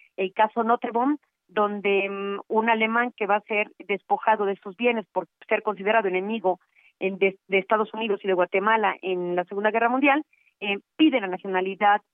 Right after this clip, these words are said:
de Liechtenstein, se la otorgan, pero Guatemala no se la reconoce porque había estado muy poco tiempo en aquel territorio. Ese mismo argumento es el que opera aquí.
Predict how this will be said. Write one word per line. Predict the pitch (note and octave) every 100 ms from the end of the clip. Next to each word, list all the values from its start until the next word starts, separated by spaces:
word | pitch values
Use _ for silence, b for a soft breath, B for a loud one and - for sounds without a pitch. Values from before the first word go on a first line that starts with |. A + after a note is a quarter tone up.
| -
de | F#3+ F#3+
Liechtenstein, | A#3+ A#3+ B3 - B3 B3 b b b _
se | A3
la | G#3
otorgan, | G3 C4+ C4+ A3 B3+ D#4 -
pero | A3+ G3+
Guatemala | G3 G#3+ G#3+ A3 A3 A3+ -
no | G#3 A3+ D4+
se | B3+
la | A3
reconoce | G3 G3+ G#3 A#3+
porque | - G3 -
había | F#3+ A3+
estado | - G#3
muy | A3
poco | G#3 A3 G#3
tiempo | G#3+ G#3
en | G#3
aquel | - G3+
territorio. | G#3 F#3+ F#3 F3 E3+ b b b _
Ese | B3+ C#4+ D4+
mismo | C4+ C4+
argumento | B3+ A3 A3+ G#3+
es | A3+
el | A3
que | G3
opera | G3+ F#3+
aquí. | G3 B3 D#4